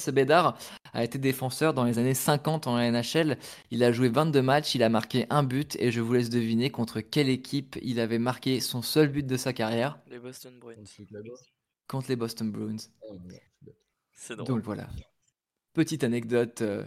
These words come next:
Speaker 1: cadeau. On va arrêter de parler de Connor Bedard et on va parler, euh, des Français, euh, d'un Français, euh, qui, euh, joue donc avec les Blue Jackets de Columbus, qui est enfin de retour, qui est enfin de retour, les gars. Parlons d'Alexandre Texier.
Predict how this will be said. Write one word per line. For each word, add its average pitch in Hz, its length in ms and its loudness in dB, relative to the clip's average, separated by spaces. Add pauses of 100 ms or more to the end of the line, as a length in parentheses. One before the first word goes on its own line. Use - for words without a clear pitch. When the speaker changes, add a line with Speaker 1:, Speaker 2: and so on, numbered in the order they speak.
(180)
Speaker 1:
cadeau. 131 260 4 (400)
On 170 300 6
va 170 180 10
arrêter 175 260 2
de 180 100 4
parler 175 260 6
de 160 100 4
Connor 175 320 6
Bedard 190 540 10
et 143 80 8
on 151 100 4
va 160 120 6
parler, 170 480 6
euh, 131 100 4
des 175 180 4
Français, 214 600 2
euh, 135 140 6
d'un 220 180 6
Français, 214 500 2 (380)
euh, 127 320 2
qui, 151 420 0
euh, 131 380 4
joue 165 160 -4
donc 143 240 -2
avec 143 260 0
les 139 100 0
Blue 147 180 2
Jackets 175 260 4
de 175 100 4
Columbus, 185 500 2
qui 208 100 2
est 214 40 8
enfin 214 260 6
de 247 120 6
retour, 247 640 4
qui - 120 -4
est 160 40 2
enfin 170 220 0
de 196 100 4
retour, 185 420 2
les 214 120 8
gars. 180 300 6 (180)
Parlons 196 220 6
d'Alexandre 202 400 4
Texier. 226 400 0